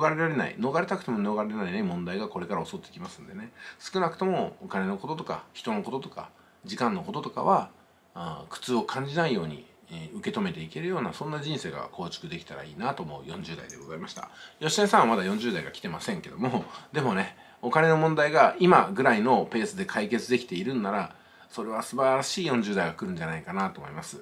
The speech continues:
えー、ぜひね、その感性で迎えた四十歳に対して、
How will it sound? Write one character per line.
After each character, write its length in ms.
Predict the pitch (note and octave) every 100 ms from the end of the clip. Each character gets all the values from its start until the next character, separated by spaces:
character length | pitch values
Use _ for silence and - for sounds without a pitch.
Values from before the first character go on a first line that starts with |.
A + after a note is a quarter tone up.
| -
え 100 | A#2
ー、 20 |
ぜ 120 | A2+ F3
ひ 100 | B2+
ね、 220 | G#2+ - -
そ 120 | A#2+
の 80 | A#2
感 240 | C3 A#2
性 160 | F#2 E2+
で 100 | F#2+
迎 280 | E2 F#2 F#2
え 40 |
た 80 | F2
四 200 | F2 F#3+
十 100 | A2+
歳 240 | - C2+
に 60 | -
対 200 | - -
し 60 |
て、 260 | - A#2+